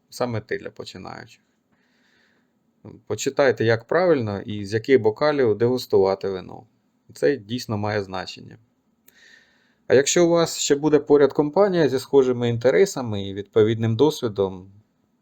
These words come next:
гарантую, що ваш світ зміниться назавжди. Можливо, ви не підете саджати собі піно-нуар чи цитрони Магарача на орендованих площах, але по-іншому почнете відноситися до винограду,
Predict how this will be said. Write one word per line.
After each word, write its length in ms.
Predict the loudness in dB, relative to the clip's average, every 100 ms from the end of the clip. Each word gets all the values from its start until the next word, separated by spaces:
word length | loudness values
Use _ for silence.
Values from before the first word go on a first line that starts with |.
| _ _ _
гарантую, 500 | -8 -2 -2 0 -2
що 180 | 0 0
ваш 340 | 2 0 -4 -8
світ 280 | -4 -4 -6
зміниться 540 | -8 -6 -4 -4 -4
назавжди. 600 | -4 -6 -6 -14 -18 -20 -20 _ _ _
Можливо, 480 | -4 0 2 4 4
ви 180 | 2 -4
не 140 | -8
підете 400 | -8 2 4 4
саджати 500 | 2 0 2 -2 -2
собі 300 | -4 -4 -4
піно-нуар 640 | -4 -2 -2 -2 0 -2
чи 120 | -4 -14
цитрони 480 | -18 -2 0 0 -2
Магарача 600 | -8 -4 -2 -4 -6 -14
на 220 | -14 -8
орендованих 640 | 0 0 4 4 4 -4
площах, 560 | -8 -4 -4 -4 -10 -12 _ _ _ _ _ _
але 180 | 0 2
по-іншому 540 | 4 2 2 -4 -4 2
почнете 440 | 0 0 0 2
відноситися 880 | 2 2 -2 -2 -8 -10 -6 -6 -6
до 180 | -4 0
винограду, 800 | 0 0 0 0 0 -2 -6